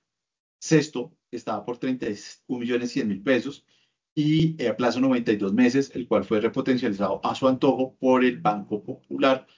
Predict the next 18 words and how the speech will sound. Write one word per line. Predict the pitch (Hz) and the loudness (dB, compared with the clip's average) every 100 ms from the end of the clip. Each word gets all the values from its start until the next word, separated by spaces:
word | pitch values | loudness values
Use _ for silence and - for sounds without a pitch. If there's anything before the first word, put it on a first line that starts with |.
| _ _ _ | _ _ _
a | 135 | 2
la | 123 | 2
escandalosa | 120 120 104 98 104 | 0 -2 -2 -2 -4
cifra, | 135 127 | -2 2
dice | 120 | 2
así, | 120 139 139 - | 2 -2 -2 -2
a, | 113 110 104 95 _ | 2 2 0 -6 _
por | 117 104 | 0 0
cincuenta | 120 113 104 | -4 -4 -2
y | 101 | -2
seis | 104 | 0
millones | 101 113 120 | 2 2 0
setecientos | 131 - - 101 104 | -2 -2 -4 -2 2
diez | 123 | 2
mil | 107 90 - _ _ - | 2 0 -6 _ _ -2
seiscientos | 123 123 117 120 | 2 2 2 0
cuarenta | - 117 101 117 | 2 2 2 2
pesos, | - 139 135 135 | 4 4 2 -4